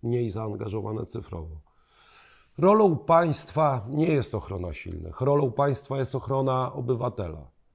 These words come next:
Konstytucja w artykule siedemdziesiątym szóstym stanowi: „Konsument ma być chroniony przed nieuczciwymi praktykami”. Ta ustawa działa dokładnie odwrotnie.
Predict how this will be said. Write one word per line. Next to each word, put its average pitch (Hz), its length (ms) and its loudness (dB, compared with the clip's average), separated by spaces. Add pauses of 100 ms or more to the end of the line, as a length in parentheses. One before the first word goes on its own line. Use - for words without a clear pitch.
(100)
Konstytucja 143 800 0
w - 80 -6
artykule 104 480 -4
siedemdziesiątym 117 760 -4
szóstym 139 380 -4
stanowi: 107 520 -4 (120)
„Konsument 147 840 0
ma 139 220 0
być 131 240 -6
chroniony 127 520 0
przed 127 340 -4
nieuczciwymi 127 800 -2
praktykami”. 110 720 -6 (480)
Ta - 100 -4
ustawa 127 800 -2 (260)
działa 101 260 -4
dokładnie 85 480 -10
odwrotnie. 73 520 -14